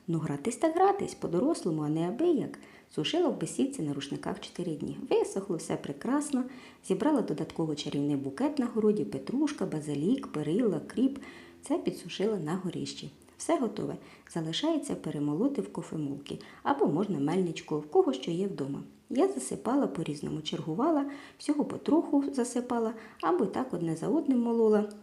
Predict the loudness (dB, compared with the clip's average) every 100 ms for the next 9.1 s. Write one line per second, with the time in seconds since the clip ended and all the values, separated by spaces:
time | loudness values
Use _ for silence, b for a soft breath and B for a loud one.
0 | 4 4 4 0 2 2 2 0 0 -2
1 | -6 -2 2 4 4 2 -2 -2 -2 -2
2 | -2 -6 -6 -8 -8 -10 -12 B B B
3 | B -16 -8 -6 0 0 2 -2 0 2
4 | 2 2 -2 -8 B B _ -2 -2 -2
5 | -6 -4 -4 -2 -4 -2 -2 -2 -8 -8
6 | -6 -6 -4 -2 2 4 2 -2 B -4
7 | 0 2 2 0 -2 -10 -4 2 2 0
8 | -6 -8 -6 -2 -2 -4 -4 -6 -6 -8
9 | -12